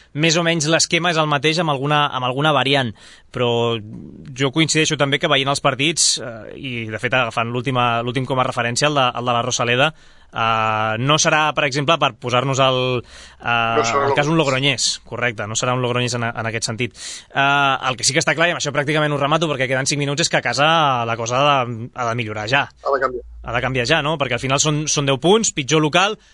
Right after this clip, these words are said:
Speaker 1: sí que és cert, sense públic, amb tots els condicionants, eh, derivats de la pandèmia que, que vulgueu, però al final són la, és el teu camp, són les teves dimensions, les teves, els teus punts de,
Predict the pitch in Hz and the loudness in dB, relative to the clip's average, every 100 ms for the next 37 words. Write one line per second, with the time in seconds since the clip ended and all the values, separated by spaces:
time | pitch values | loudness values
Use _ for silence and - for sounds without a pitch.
0 | - - 165 135 - 170 202 - 135 - | -12 -4 -2 -2 2 4 4 0 -6 -8
1 | - 196 214 214 160 135 139 139 - 131 | 0 2 2 2 0 0 0 -2 -2 -4
2 | 123 131 131 135 - 139 127 123 127 123 | -2 0 0 0 -2 2 2 4 2 -2
3 | 127 120 147 143 143 147 131 139 127 135 | -12 -16 -2 0 2 0 2 0 0 2
4 | 147 147 139 143 139 127 127 151 208 - | 2 2 0 0 -2 0 2 2 0 -10
5 | - - - - - 131 123 110 104 104 | -20 -20 -20 -20 -8 -2 0 0 -2 -4
6 | 104 113 113 139 135 131 131 123 117 107 | -4 -4 -2 -2 -2 -2 -4 -4 -2 0
7 | 156 175 180 151 131 - 139 135 120 127 | 2 0 -2 -6 -4 -2 2 2 0 -2
8 | 131 117 160 180 180 147 156 147 143 135 | -2 2 2 4 2 0 2 2 2 0
9 | 147 - 151 135 | -4 -2 -2 2